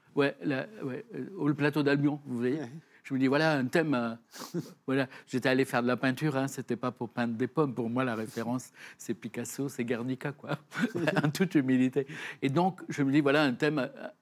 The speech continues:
Speaker 1: et puis, je me rends compte que je n'arrive pas avec, avec le, ce qu'est la peinture, à la fois la peinture elle-même, les modalités de sa diffusion, enfin tout ça, comme s'il y avait une espèce de contradiction. Comment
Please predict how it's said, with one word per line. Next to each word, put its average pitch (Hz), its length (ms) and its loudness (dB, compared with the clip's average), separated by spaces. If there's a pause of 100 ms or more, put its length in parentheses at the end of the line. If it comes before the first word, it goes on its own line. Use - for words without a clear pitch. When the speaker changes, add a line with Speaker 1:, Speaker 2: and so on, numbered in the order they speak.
(300)
Speaker 1:
et 127 60 0
puis, 160 300 0
je 143 120 -8
me 131 140 0
rends 127 160 -2
compte 156 300 -2
que 131 340 0 (680)
je 135 160 -4
n'arrive 127 340 0
pas 123 380 -2 (100)
avec, 123 540 -6
avec 123 340 -2
le, 123 240 0
ce - 100 -10
qu'est - 120 4
la 135 100 4
peinture, 135 460 -2 (500)
à 123 80 -2
la 135 100 2
fois 156 160 0
la 139 80 6
peinture 147 360 0
elle-même, 143 540 2 (220)
les 131 100 2
modalités 135 520 2
de 131 60 -8
sa 131 120 -2
diffusion, 143 540 -4
enfin 127 220 -6
tout 151 120 -8
ça, 202 200 -6 (260)
comme 147 160 2
s'il 147 160 -2
y 170 40 8
avait 170 140 6
une 170 100 4
espèce 156 280 2
de 135 80 4
contradiction. 123 800 -2 (340)
Comment 175 460 0